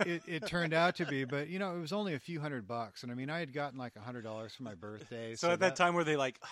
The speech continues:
Speaker 2: why is he messing around with that?" <laughs>
Speaker 1: Yeah. Oh, my dad definitely was, you know. I don't think my mom cared too much, but, you know,
Speaker 2: Yeah.
Speaker 1: she was glad to see me doing something other than sit in my room. But <laughs>
Speaker 2: <laughs>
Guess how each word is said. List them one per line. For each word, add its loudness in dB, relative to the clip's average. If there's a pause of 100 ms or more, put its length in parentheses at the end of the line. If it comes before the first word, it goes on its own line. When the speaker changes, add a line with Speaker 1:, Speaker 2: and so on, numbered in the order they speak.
(180)
Speaker 2:
why -12
is -14
he -10
messing -6
around -10
with -20
that?" -4 (200)
<laughs> -14
Speaker 1:
Yeah. 2 (580)
Oh, 4 (100)
my 2
dad 6
definitely -2
was, -8 (120)
you -8
know. -10 (180)
I -6
don't -8 (280)
think -10
my -10
mom -8 (260)
cared -10
too -14
much, -12
but, -12 (180)
you -16
know, -18 (400)
Speaker 2:
Yeah. -10 (220)
Speaker 1:
she -6
was -4 (460)
glad -2
to -12
see -6
me -6
doing -8
something -10
other -12
than -16
sit -12
in -14
my -12
room. -10
But 2
<laughs> -
Speaker 2:
<laughs> -4